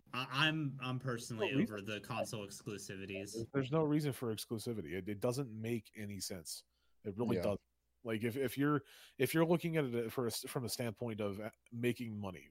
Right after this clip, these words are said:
Speaker 2: right? Yeah, you're gonna make
Speaker 1: Exclusivity
Speaker 2: a
Speaker 1: makes
Speaker 2: ton
Speaker 1: no
Speaker 2: more
Speaker 1: sense.
Speaker 2: money. Yeah, exclusivity makes no fucking sense. You're gonna make a ton more money selling it on all platforms than
Speaker 3: Mm-hmm.
Speaker 2: one platform solely, right? Like, that's
Speaker 1: Right.
Speaker 2: basic. That's basic economics. You,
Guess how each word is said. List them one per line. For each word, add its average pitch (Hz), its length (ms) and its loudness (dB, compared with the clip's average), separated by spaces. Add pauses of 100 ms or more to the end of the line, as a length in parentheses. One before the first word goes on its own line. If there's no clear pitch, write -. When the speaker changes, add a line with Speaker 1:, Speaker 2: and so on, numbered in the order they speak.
Speaker 2:
right? 98 280 -4 (880)
Yeah, 98 100 -8 (160)
you're 131 160 0
gonna 147 160 8
make 131 100 0
Speaker 1:
Exclusivity 156 260 8
Speaker 2:
a 123 40 4
Speaker 1:
makes 110 160 0
Speaker 2:
ton 180 120 10
Speaker 1:
no 175 80 8
Speaker 2:
more 170 160 10
Speaker 1:
sense. 143 80 6
Speaker 2:
money. 135 260 8
Yeah, 131 180 10 (300)
exclusivity 151 720 4
makes 120 260 0
no 120 260 6
fucking 120 340 2
sense. - 280 -8 (340)
You're 117 100 2
gonna 123 100 4
make 123 120 6
a 107 40 -6
ton 151 240 0
more 160 180 4
money 117 320 2
selling 110 320 0
it 101 80 0
on 101 240 -4
all 143 160 6
platforms 98 680 0 (520)
than 110 200 0
Speaker 3:
Mm-hmm. 110 140 -4 (420)
Speaker 2:
one 117 200 0
platform 104 460 -2
solely, 92 360 -8 (680)
right? 104 280 4 (840)
Like, 107 80 0
that's 120 140 6
Speaker 1:
Right. 101 60 -2
Speaker 2:
basic. 147 300 8 (120)
That's 127 200 6
basic 139 340 8
economics. 107 540 2
You, 120 200 0